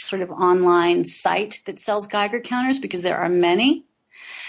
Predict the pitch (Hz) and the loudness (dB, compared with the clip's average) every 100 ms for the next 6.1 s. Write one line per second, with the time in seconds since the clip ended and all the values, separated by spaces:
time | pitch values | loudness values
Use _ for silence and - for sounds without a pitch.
0 | - - 214 214 214 214 226 226 - - | -14 -2 0 2 2 0 2 2 2 2
1 | 311 330 240 214 196 202 - - 208 202 | 2 2 0 0 2 0 -4 -2 0 0
2 | 202 202 220 240 247 247 - 214 214 190 | -2 -2 0 0 0 -4 -4 -4 -2 -2
3 | 190 - 196 202 202 196 185 196 196 - | -6 -4 0 0 0 0 2 2 0 -4
4 | - _ _ _ _ 196 190 185 180 - | -16 _ _ _ _ 2 4 4 2 0
5 | 175 185 180 180 175 - 151 165 - - | 0 4 6 6 4 -2 -4 -4 -8 -12
6 | - | -20